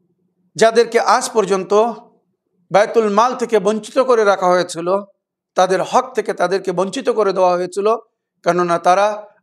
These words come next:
আহলে বাইতের বংশধারী বা আহলে বাইতের অনুগামী অনুসারী ছিল বলে।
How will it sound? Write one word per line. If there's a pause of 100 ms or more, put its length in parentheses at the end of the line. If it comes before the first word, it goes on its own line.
আহলে
বাইতের (260)
বংশধারী
বা
আহলে
বাইতের (340)
অনুগামী
অনুসারী
ছিল
বলে।